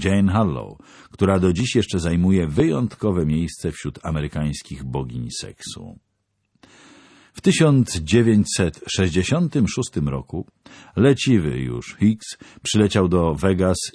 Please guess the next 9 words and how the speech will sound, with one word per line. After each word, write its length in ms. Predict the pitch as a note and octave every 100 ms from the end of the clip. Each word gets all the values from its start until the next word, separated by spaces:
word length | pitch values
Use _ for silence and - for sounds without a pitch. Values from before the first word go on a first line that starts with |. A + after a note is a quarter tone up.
| _
incognito 920 | G2 F#2+ - F2+ E2+ D2 - G1+ G1+ _ _ _ _ _
i 180 | F#3+ E3+
wynajął 760 | G#2+ F#2+ F#2+ F#2+ F#2 F#2 F2 - - _ -
najwyższe 600 | G2+ C3+ C3 A2+ - F2+
piętro 640 | F#2+ F2 E2+ F2+ E2+ E2
najdroższego 880 | D#2 E2 F#2+ D#2+ D#2 - - C2+ C2
hotelu, 600 | C2 B1+ G1+ G1+ G1+ G1+ _ _ _ _ -
Desert 400 | D#2 D#2+ D2 -
Inn, 300 | F#2+ C2+